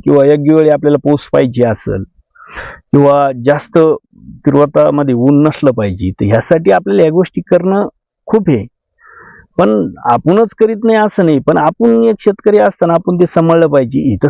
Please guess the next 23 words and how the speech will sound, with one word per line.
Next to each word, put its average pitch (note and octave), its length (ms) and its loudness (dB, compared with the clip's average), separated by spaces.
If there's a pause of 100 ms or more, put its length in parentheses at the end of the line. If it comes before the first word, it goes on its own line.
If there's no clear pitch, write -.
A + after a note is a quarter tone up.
सगळ्याची D3+ 380 0
जबाबदारी F#3+ 560 0
आहे, G#2+ 120 -4
आपली C#3 380 -2
शेतकरीची D#3 600 -2
आहे C#3+ 200 2
असं C#3 160 -2
मी D3 120 2
म्हणत A#2+ 380 -2
नाही, G#2 140 -6 (760)
ही B2+ 280 2
सगळ्याच्या F#3 880 0
मानवाची D#3 480 0
जबाबदारी C#3+ 520 2
आहे B2 100 -4
की C3+ 120 -2
निसर्गाचा C3+ 640 0
समतोल C3 380 0 (160)
ठेवणं A#2 280 0
हे A#2+ 140 2 (100)
सगळ्याचं B2 400 0
कर्तव्य B2 440 -2
आहे. G#2+ 80 -8